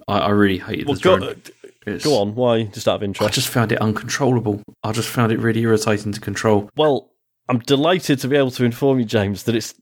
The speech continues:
Speaker 2: very true to life. <laughs>
Speaker 1: Brilliant. <laughs>
Speaker 2: Yeah, like, as I, as I was doing the drone bit, I was like, "Yeah, this is how fucking annoying they are to fly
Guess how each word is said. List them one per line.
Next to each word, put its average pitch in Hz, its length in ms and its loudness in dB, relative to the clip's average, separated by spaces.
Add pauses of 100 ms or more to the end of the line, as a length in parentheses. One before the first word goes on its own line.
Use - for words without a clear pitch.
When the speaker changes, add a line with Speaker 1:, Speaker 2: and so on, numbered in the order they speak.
Speaker 2:
very 135 520 0
true 139 240 0
to 123 140 -2
life. 135 300 2
<laughs> - 1400 0
Speaker 1:
Brilliant. 170 500 2
<laughs> - 60 -14 (500)
Speaker 2:
Yeah, 175 240 2
like, 143 180 0
as 151 140 0
I, 170 120 4
as 156 220 -2
I 170 60 2
was 160 160 -2
doing 185 200 0
the 151 80 0
drone 170 240 0
bit, 131 100 2
I 110 100 -2
was 127 120 0
like, 135 140 0
"Yeah, 139 200 2
this 131 220 0
is 127 100 -4
how 113 140 2
fucking 120 440 -4
annoying 117 360 0
they 104 120 -2
are 120 100 2
to - 160 0
fly - 580 -2